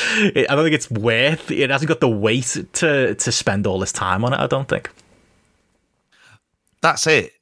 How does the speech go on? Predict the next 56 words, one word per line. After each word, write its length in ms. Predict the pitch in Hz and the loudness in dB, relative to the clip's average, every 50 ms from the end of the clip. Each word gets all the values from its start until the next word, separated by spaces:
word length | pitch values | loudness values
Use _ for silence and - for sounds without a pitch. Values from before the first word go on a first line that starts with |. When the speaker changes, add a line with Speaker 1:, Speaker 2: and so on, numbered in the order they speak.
| _ _ _ - | _ _ _ -6
Speaker 2:
isn't 220 | 131 131 107 110 | -4 -4 -2 -4
it? 160 | 101 82 80 82 | -4 -6 -4 -2
Like, 180 | 101 101 98 | -2 -2 0
you 140 | 101 110 117 | -2 -2 -2
knew 420 | 117 117 123 135 143 147 143 131 | -2 0 2 2 2 2 0 -2
from 220 | 120 - - 117 107 | -6 -6 -6 -4 -2
the 80 | 104 | -2
get-go 600 | 95 117 117 - - - 90 85 80 80 80 69 - - _ - | 0 0 0 -2 -2 -4 -4 -4 -4 -4 -6 -10 -16 -20 _ -10
there 80 | 98 92 | -8 -4
was 100 | 90 - | 0 0
only 220 | 98 98 95 90 | 0 0 0 -2
a 40 | 85 | -4
couple 340 | - - - 110 - - 90 | -4 -2 -2 -2 -2 -2 -6
of 100 | 82 - | -6 -2
people, 300 | - 98 92 82 - 78 | -2 -2 -2 -2 -4 -8
and 100 | 76 85 | -8 -6
we 80 | 98 107 | -6 -6
spoke 260 | - - 76 73 - | -6 -6 -8 -8 -8
about 100 | 78 69 | -8 -10
this, 100 | - - | -10 -8
who, 200 | 78 82 85 78 | -8 -8 -8 -8
who 180 | 69 76 82 80 | -8 -8 -8 -6
were 180 | 80 82 82 - - - | -6 -8 -8 -10 -12 -12
on 120 | - 82 82 | -12 -10 -8
the 60 | 82 | -6
weekend 420 | 87 98 98 - 117 120 127 117 | -4 -4 -4 -2 -4 -4 -4 -4
show, 200 | 98 92 87 82 80 | -6 -4 -4 -4 -2
who 120 | 87 90 | -2 -2
were 40 | 87 | -2
gonna 180 | 82 95 92 71 | -2 -2 -2 -2
actually 340 | 80 98 80 - - - 87 | -4 -4 -4 -4 -6 -6 -4
win 240 | 82 107 120 117 92 | -2 -2 -2 -2 -2
this. 340 | 65 60 - - - - - _ _ - | -8 -10 -8 -6 -6 -8 -8 _ _ -6
Speaker 1:
Mm. 400 | 107 95 87 85 82 80 80 80 - - - | -4 -2 -2 -2 -4 -6 -8 -12 -10 -6 -4
Speaker 2:
It 80 | 90 | -4
was, 140 | 92 90 80 | -4 -4 -4
like, 160 | 85 76 - | -4 -6 -6
the 60 | 85 | -4
mystery 480 | 87 104 107 - - - 104 101 90 - _ | -4 -4 -2 -2 -2 -2 -2 -2 -4 -4 _
person, 720 | - - 95 95 92 87 - - 98 90 85 82 82 80 - _ _ _ - | -4 0 0 2 2 0 0 -2 -2 -4 -4 -6 -10 -12 -16 _ _ _ -6
Christian 420 | - 117 104 - - 104 95 87 | -4 -4 -2 -2 -2 -2 -4 -4
Cage, 480 | - 92 85 85 85 85 82 - - - - | -4 -4 -4 -4 -4 -6 -8 -10 -10 -8 -6
and 100 | 92 92 | -4 -4
then 80 | 90 87 | -4 -4
we 40 | 87 | -4
sort 160 | - - - | -6 -6 -6
of 60 | - | -6
said, 160 | - 92 90 90 | -6 -6 -6 -6
"Well, 140 | 95 90 | -4 -2
who 180 | 95 110 104 95 | 0 0 0 0
else 140 | 90 85 - | -2 -4 -6
is 40 | - | -8
there?" 180 | - 82 76 - _ - | -8 -10 -12 -12 _ -6
Yeah, 180 | - 95 92 92 | -2 -2 -2 -2
Jungle 440 | - - 104 98 104 95 101 101 | -2 -2 -4 -4 -4 -4 -6 -6
Boy. 300 | 87 - 101 104 107 110 | -6 -4 -4 -4 -4 -4